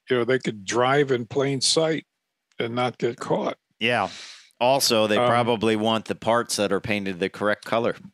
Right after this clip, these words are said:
Speaker 1: Which brings up the cars, the Civic, Accord, Camry, Altima. I think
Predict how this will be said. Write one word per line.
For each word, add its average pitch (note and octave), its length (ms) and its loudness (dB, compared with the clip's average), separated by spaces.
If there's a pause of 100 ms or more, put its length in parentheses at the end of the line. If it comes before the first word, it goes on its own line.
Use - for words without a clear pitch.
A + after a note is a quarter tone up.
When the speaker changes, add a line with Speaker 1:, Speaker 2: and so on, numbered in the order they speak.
(340)
Speaker 1:
Which B2 400 0
brings C3 320 0
up B2+ 220 0
the - 100 -10
cars, A#2 540 -2
the G3 100 -8
Civic, G#2 420 -2
Accord, G2 560 -4
Camry, F#2+ 520 -4 (680)
Altima. G2+ 580 -2
I A2+ 120 2
think C#3+ 280 0